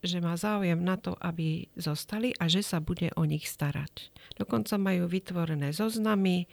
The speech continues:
že tieto náhrobky chcú, aby zostali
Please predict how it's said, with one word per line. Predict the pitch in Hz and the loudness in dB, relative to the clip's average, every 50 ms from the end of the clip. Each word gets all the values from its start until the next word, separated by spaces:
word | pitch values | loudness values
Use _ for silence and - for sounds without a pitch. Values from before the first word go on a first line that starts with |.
| - - - _ - | -16 -20 -20 _ -2
že | - 170 170 | -2 -2 -2
tieto | 160 - - 196 190 185 - 143 | -2 -4 -2 -2 -2 -2 -2 -4
náhrobky | 143 151 165 175 180 175 175 170 160 160 - _ - - - 160 151 156 160 - | -2 0 0 0 0 0 0 -2 -4 -6 -10 _ -14 -8 -6 -4 -4 -4 -6 -8
chcú, | - - - 208 196 190 - - | -10 -4 -2 -2 -2 -2 -4 -6
aby | 156 156 156 151 | -6 -6 -4 -6
zostali | 151 160 190 214 - - - - 202 190 185 185 - | -4 -2 -2 -2 -2 -4 -6 -4 -2 -2 0 -2 -4